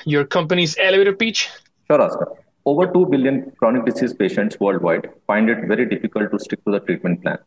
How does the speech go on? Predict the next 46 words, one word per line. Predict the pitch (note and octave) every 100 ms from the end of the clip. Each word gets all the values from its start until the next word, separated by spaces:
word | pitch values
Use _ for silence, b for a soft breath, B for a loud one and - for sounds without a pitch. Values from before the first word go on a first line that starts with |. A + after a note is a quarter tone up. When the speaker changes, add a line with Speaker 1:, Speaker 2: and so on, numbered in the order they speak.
| _
Speaker 2:
In | A#2 C#3
addition, | G2+ G#2 B2 A#2+
there | G#2
is | G#2+ -
no | B2
single | - G#2+ A2+
solution | - F2+ F2+ - F2+ D#2+
that | F#2 - -
provides | F#2 F#2+ F2+ - _ -
all | G#2+ B2
doctor | F#2+ - B2
needs | A#2+ B2 - -
and | G#2 G#2+ -
patient | F#2 F#2+ F2+
care | E2+
needs. | D#2+ E2 - - _ _
Fable | A#2+ B2 D#3+
SaaS | - A#2 A#2+
offerings | A2+ G2 G#2 F#2+ - - -
and | A2+
super | A#2 G#2 A2+
app | A2 A2 A2 - - _ _ _
connect | A2 A2 -
doctors | F#2+ - C3 B2+
and | A2+
patients | - F#2 G2+ F#2+ G2
in | G#2+
a |
continuous | G2+ G2+ A2+ A2+ A2
feedback | G#2 F2 G2 F2+
loop. | E2 D2 _ -
This | C#3 C#3
helps | - G#2+ -
patients | - G#2 A#2 G2+ -
stick | - A#2
to | B2
the | A#2
treatment | - F3 - G2+
plan, | A2 B2 - -
leading | - A2+ A2+
to | G2+
better | F#2 -
health | - F2
outcomes. | E2+ D#2 - - - _ _ -
So | B2+
much | D#3